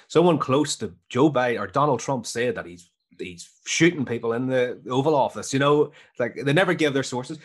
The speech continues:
This was properly vetted, like, this was vet-, vetted to a certain point. And I sent it to a couple of people, and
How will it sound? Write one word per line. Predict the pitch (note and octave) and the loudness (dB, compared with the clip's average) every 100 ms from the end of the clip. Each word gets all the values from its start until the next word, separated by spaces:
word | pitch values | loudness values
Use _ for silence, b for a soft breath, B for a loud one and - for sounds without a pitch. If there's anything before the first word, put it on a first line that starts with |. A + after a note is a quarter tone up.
| B - | B -6
This | E3+ | -4
was | F3+ E3+ | -4 -10
properly | - D#3+ F3+ F#3 D3+ C3+ | -4 4 4 4 0 0
vetted, | A2+ B2 D3 | -2 -4 -8
like, | C#3 | -6
this | D3 | -6
was | C#3+ A#2+ | -8 -12
vet-, | C3 C3+ | -12 -10
vetted | A#2+ A#2+ B2+ | -6 -4 -4
to | A#2+ | -6
a | A2+ | -6
certain | A#2 - | -8 -10
point. | - A#2 B B | -12 -12 B B
And | C4 | 0
I | C4 | 0
sent | - C#3+ | 2 -2
it | D3+ | -2
to | D#3+ | -6
a | |
couple | E3+ - | -6 -6
of | |
people, | F3+ F3 D#3 | -8 -8 -6
and | D3+ C#3+ | -6 -8